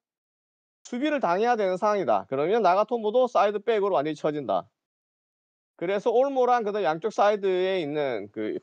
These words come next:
스페인 공격을 저지한다.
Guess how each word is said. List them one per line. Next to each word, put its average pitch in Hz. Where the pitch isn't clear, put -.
스페인 220
공격을 196
저지한다. 147